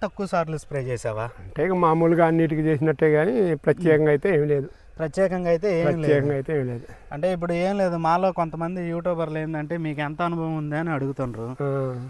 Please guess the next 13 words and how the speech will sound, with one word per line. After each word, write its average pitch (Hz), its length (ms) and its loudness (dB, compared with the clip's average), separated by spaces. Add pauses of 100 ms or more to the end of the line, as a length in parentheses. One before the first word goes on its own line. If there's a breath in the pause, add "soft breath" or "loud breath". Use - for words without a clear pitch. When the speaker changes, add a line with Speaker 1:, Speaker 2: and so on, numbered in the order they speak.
Speaker 1:
ఆ, 131 100 -6 (480)
ఇప్పుడు 127 300 -6
వ్యవసాయంలో 175 600 -2
అనుభవం 170 400 -2
ఉన్నంత 170 300 -4
మాత్రాన 170 680 -4 (720 soft breath)
టయానికి 202 380 10
వచ్చే 190 460 2 (100)
తెగుళ్ళని 190 580 -2
కనిపెట్టాలి 170 560 0
కదా. 117 360 2
Speaker 2:
అంతేగా 143 320 0
మరి. 147 180 -4